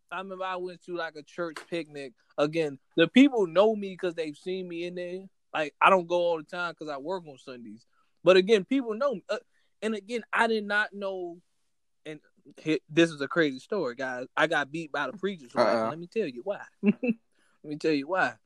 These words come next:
Speaker 1: I need y'all to help me understand. I did not know Domino's was a big thing in Jamaica. I did not know that. This is a Jamaican church. I went with my friend now.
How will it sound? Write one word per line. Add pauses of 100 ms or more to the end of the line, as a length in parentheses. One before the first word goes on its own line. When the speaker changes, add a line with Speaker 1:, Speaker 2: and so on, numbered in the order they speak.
(180)
Speaker 1:
I
need
y'all
to
help
me
understand. (320)
I
did
not
know
Domino's (380)
was
a
big
thing
in
Jamaica.
I
did
not
know
that.
This
is
a
Jamaican
church.
I
went
with
my
friend
now.